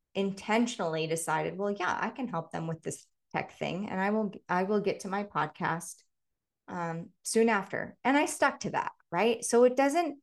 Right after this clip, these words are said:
necessarily mean when something comes up that we have to be like, "No, I cannot do it." You can be flexible, but you just wanna make sure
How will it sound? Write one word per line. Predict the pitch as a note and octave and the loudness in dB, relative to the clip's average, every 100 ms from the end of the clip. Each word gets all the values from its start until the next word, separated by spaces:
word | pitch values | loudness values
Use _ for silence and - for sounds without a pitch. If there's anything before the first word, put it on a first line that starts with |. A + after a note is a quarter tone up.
| _ _ _ | _ _ _
necessarily | G#3+ A3+ A3+ G#3 - G3 G3 F#3+ F3+ E3+ D3+ | 2 4 2 2 4 6 6 6 4 0 -2
mean | F3 E3+ D3+ | -2 -2 -4
when | D#3 | -6
something | F#3 F#3 G#3 G3 | -6 -4 -6 -4
comes | F#3 F3 D#3+ | -4 -2 0
up | E3 E3+ - | -2 -2 -2
that | D3+ | -2
we | D#3+ | -2
have | E3 - | -6 -8
to | |
be | D#3+ | -6
like, | D#3+ D3+ | -6 2
"No, | D4+ D#4+ - | 6 6 2
I | - | -8
cannot | A3+ C4 A#3+ - | -6 0 0 2
do | B3 G#3+ | 6 6
it." | - - _ - | 4 -4 _ -2
You | F#4+ | -2
can | F#4+ F4+ A4 G4+ | 2 4 4 4
be | G#3 | 4
flexible, | G3+ - E3+ G3 - E3 C3+ D3+ D#3 | 2 4 4 4 -2 -4 -2 -2 0
but | A3+ C4 | 0 2
you | |
just | B3+ D#4 - | 0 -2 -2
wanna | F#4 E4 | 0 2
make | C4 A3+ A3 | 4 2 2
sure | G3 G3 F#3+ F#3+ | 4 4 4 0